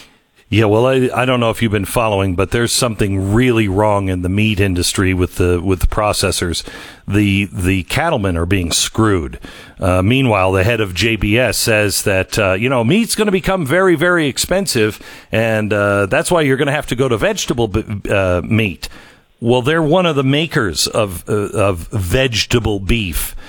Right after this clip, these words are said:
Uh, and I just, I just think there is collusion, uh, and all kinds of incentive. And there's only four of 'em. One is Chinese owned.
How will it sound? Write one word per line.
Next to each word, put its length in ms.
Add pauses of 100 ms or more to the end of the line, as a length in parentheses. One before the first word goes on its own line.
(360)
Uh, 560
and 500 (100)
I 360
just, 380
I 100
just 220
think 160
there 200
is 140
collusion, 800 (120)
uh, 420
and 260
all 240
kinds 400
of 140
incentive. 800 (440)
And 180
there's 280
only 380
four 400
of 100
'em. 260
One 240
is 220
Chinese 880
owned. 540